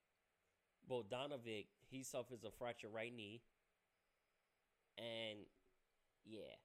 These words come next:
And then what's going on with our Chicago Bulls? Like, I understand that we're still trying to find the right rotations, the, our rotation,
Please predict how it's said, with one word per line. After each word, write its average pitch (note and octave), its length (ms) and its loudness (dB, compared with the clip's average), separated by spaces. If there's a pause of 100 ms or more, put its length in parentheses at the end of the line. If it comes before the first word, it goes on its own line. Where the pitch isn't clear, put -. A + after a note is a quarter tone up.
(400)
And B2 120 -2
then C#3 240 -2
what's E3 180 -4
going F3+ 240 -4
on F3 140 -4
with E3 80 -4
our D#3 100 -2
Chicago D3 420 -6
Bulls? B2 480 -4
Like, A2 240 -2 (1600)
I C#3+ 120 4
understand D3 580 -2
that B2+ 220 0 (140)
we're B2+ 540 -2 (400)
still C#3+ 300 -4
trying C3 220 -4
to B2 40 -6
find C3+ 320 -2 (140)
the A#2 80 -4
right A2+ 260 -2
rotations, B2+ 800 -4 (540)
the, A#2+ 100 4 (400)
our A2+ 160 2
rotation, B2 600 -2